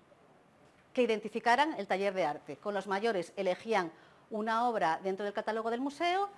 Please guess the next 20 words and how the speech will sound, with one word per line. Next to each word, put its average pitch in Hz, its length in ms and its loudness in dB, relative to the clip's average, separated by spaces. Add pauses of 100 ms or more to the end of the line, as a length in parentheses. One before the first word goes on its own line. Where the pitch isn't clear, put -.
(640)
eh, 202 540 4
hacían 220 500 2
su 240 120 -6
versión, 220 400 -2
les 175 160 -4
ayudaban 190 260 -2
a 208 40 -4
hacer 226 140 -8
la 220 60 4
versión, 214 360 -2
vuelvo 233 120 2
a 277 60 2
decir, 233 160 -2
esto 190 200 -2
fue 294 140 2
en 269 60 2
una 269 140 0
clase, 190 360 -2
¿eh? 320 80 -4 (500)
El, 196 720 -2